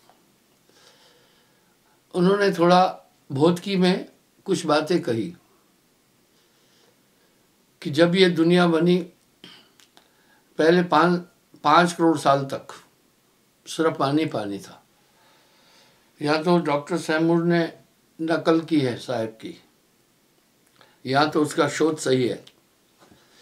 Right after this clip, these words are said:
इसलिए हमारे धर्म में लोग कह रहे हैं, "पहले जल ही जल था।" भाई, जल कहाँ से आया? मूल कबीरा गए चले, कुल खेले संसार।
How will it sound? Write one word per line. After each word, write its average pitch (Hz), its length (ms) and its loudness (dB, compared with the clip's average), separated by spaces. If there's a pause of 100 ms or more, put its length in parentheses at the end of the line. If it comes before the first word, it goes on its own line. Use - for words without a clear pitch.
(420)
इसलिए 175 300 -2
हमारे 170 400 6
धर्म 156 260 2
में 170 140 2
लोग 165 260 0
कह 156 100 0
रहे 165 100 4
हैं, 170 80 2
"पहले 170 320 6
जल 160 260 6
ही 175 120 10
जल 135 300 2
था।" - 300 -14 (340)
भाई, 180 220 4
जल 175 320 4
कहाँ 175 340 6
से 175 120 6
आया? 151 340 2 (1700)
मूल 185 300 2
कबीरा 185 440 4
गए 156 240 0
चले, 127 340 -4
कुल - 440 -4
खेले 156 280 -2
संसार। 110 540 -14